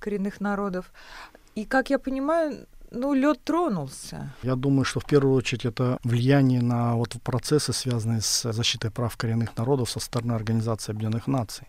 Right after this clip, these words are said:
Speaker 2: Дело в том, что в две тысячи седьмом году вот была принята после долгого-долгого обсуждения, была принята Декларация оон о правах коренных народов, которая, конечно же, дала еще один толчок, да. Это не первый толчок, но очень сильный толчок к тому, чтобы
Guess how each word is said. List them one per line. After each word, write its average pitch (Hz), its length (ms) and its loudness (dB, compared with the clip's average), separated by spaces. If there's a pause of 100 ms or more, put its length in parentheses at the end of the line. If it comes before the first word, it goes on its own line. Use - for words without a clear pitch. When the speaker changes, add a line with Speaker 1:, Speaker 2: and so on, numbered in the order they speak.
(160)
Speaker 2:
Дело 113 220 -2
в - 80 -10
том, 131 180 4
что - 200 -4
в - 20 -2
две 110 120 -4
тысячи 113 220 0
седьмом 120 380 2
году 120 300 2
вот 113 180 0
была 113 260 0
принята 110 640 0 (100)
после 107 480 -4
долгого-долгого 110 920 0
обсуждения, 120 840 0
была 110 220 -2
принята 107 380 -4
Декларация 110 600 -4
оон 147 200 2
о 120 40 0
правах 110 320 -4
коренных 107 400 -4
народов, 135 340 -2
которая, 110 340 -6
конечно 117 300 -2
же, 113 60 -6
дала 117 360 -2 (440)
еще - 380 6
один 110 360 4 (160)
толчок, 135 600 0
да. 123 500 -4
Это 127 200 -4
не 123 120 6
первый 156 340 4
толчок, - 460 -2
но 110 100 0
очень 113 220 0
сильный 101 520 4
толчок 113 420 -2
к - 20 -20
тому, 117 260 0
чтобы 110 540 -4